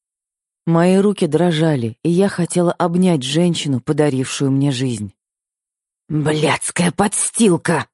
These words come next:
прошипела вдруг мама, и в следующее мгновение я ощутила обжигающую боль на щеке от материнской ладони. «Вытащи меня отсюда! Немедленно!» Из моих глаз брызнули слёзы.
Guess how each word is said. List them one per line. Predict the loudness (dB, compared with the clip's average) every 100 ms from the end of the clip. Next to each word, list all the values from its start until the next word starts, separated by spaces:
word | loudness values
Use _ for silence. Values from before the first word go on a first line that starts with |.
| _ _ _
прошипела | -6 -4 -2 -2 0 0
вдруг | -2 -4 -2
мама, | 0 0 0 -2 -6 -14
и |
в | -12
следующее | -2 0 2 0 2 0
мгновение | 2 0 0 0 0 2
я | 0 2 2
ощутила | 0 -2 -4 0 0
обжигающую | 2 -2 -2 -2 2 2 0 -2 -6
боль | -2 0
на | 0
щеке | -4 -6 -4 -4 -4
от | -6 -4
материнской | -2 -2 -2 -4 -4 -4
ладони. | -2 -2 -2 -4 -8 -14 _ _ _ _ -2
«Вытащи | 2 2 2 2 2
меня | 4 4 2
отсюда! | 0 0 2 2 0 _ _
Немедленно!» | 2 4 6 4 2 2 4 2 0 _ _ _ _ _ _
Из | -6 -2
моих | 0 0 0
глаз | 0 0
брызнули | -2 0 0 0 -2
слёзы. | -4 -4 -4 -4 -8